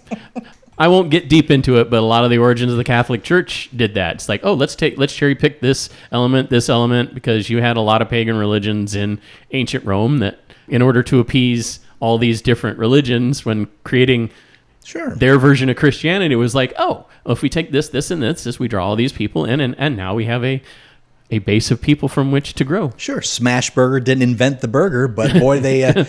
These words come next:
Speaker 1: <laughs>
Speaker 2: "You like burgers, don't you? Why don't you try ours?"
Speaker 1: Except they closed that one.
Speaker 2: They fucking closed that one, Jeff.
Speaker 1: Yeah.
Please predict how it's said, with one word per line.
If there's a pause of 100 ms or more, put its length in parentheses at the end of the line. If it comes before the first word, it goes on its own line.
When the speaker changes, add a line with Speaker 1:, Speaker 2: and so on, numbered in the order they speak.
(120)
Speaker 1:
<laughs>
Speaker 2:
"You
like
burgers,
don't
you?
Why
don't
you
try
ours?" (880)
Speaker 1:
Except
they
closed
that
one. (560)
Speaker 2:
They
fucking
closed
that
one,
Jeff. (240)
Speaker 1:
Yeah.